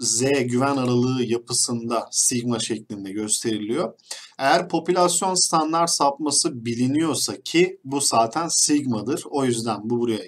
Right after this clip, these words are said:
yazılır. Ancak popülasyon standart sapması bilinmediği durumda bizim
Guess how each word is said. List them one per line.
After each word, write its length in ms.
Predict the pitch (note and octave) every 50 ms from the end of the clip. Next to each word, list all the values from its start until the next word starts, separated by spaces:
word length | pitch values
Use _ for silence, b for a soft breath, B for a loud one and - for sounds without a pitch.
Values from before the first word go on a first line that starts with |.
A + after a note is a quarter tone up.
| F#2
yazılır. 540 | G2+ A#2 B2 B2 C#3+ D#3 D#3+ E3+ F3 F3 - _ _ B B B B B B B B B
Ancak 420 | B E3+ F3+ E3+ F#3 F#3 F3+ F#3
popülasyon 580 | - E3 D#3+ F3+ F3+ F3+ F3 E3+ E3+ - G3 F#3+
standart 520 | F3+ - - - F3 D#3+ E3 E3 E3 E3+
sapması 640 | E3+ - - D3 - E3 D#3 D3 - - - B2+ A#2+
bilinmediği 680 | A#2+ B2+ D3+ E3+ F3 E3+ D3 B2+ A#2 A2+ G#2+ G2 - -
durumda 560 | B2 C#3 E3 E3+ D#3 C3+ A#2+ A#2+ C#3+ - - B B B B B B B B B -
bizim 360 | D3+ D3 D3 E3 F3+ F3+ F3+